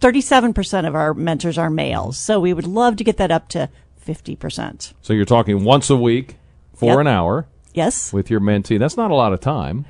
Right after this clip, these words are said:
Speaker 1: No, it's not.
Speaker 2: Mm.
Speaker 1: And it, it goes by very quickly. A lot of mentors tell us that it's the best part of their day. It gives them a break from work or from being at home,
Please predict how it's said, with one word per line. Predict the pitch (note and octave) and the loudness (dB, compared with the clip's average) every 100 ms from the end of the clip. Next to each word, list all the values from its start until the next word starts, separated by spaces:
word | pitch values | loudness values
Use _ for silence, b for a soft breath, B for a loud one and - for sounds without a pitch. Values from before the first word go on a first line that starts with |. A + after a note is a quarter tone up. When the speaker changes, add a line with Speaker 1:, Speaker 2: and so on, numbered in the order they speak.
| B | B
Speaker 1:
No, | A#3+ D#4+ F4+ D4+ | 8 10 12 10
it's | G#3+ B2+ B3+ | 8 4 4
not. | C#4 C#4 E3 E3+ | 6 6 4 2
Speaker 2:
Mm. | - | 2
Speaker 1:
And | A#3 | 4
it, | B3 A#3+ - | 4 2 0
it | B3+ G3+ - _ A3 | 0 0 -14 _ 2
goes | C4+ D4 B3 | 6 6 6
by | C4 B3 | 2 4
very | A#3+ C4+ G#3+ | 2 2 2
quickly. | - - C4+ C4+ - C#3+ - - | 0 -4 -4 -4 -8 -6 -6 -4
A | D#3 | -2
lot | F#3+ A3 | 0 0
of | A3+ - - | 0 -4 -6
mentors | G#3 A3 A3+ A#3 A3 - | 0 4 4 4 0 2
tell | A#3 G#3+ | 2 2
us | G#3+ | 2
that | A3 G3+ | 0 0
it's | G3 | 0
the | - | 2
best | G3+ G3+ - | 4 4 2
part | G#3+ F#3+ | 0 0
of | |
their | F3+ F3 | 0 0
day. | E3+ G3 F3 | 2 2 2
It | D3+ | 0
gives | F#3+ F3 | -4 -4
them | F3+ | -4
a | E3+ | -2
break | F#3 F#3 | 0 -2
from | - F3 F3 | -4 -6 0
work | A#3 B3+ B3+ G#3 | 4 6 4 0
or | |
from | F#3+ G3 F3 | -6 -6 -2
being | F#3+ F#3 | 0 0
at | E3+ | -2
home, | F#3 A3 A3 G#3+ A3+ | -2 0 2 4 2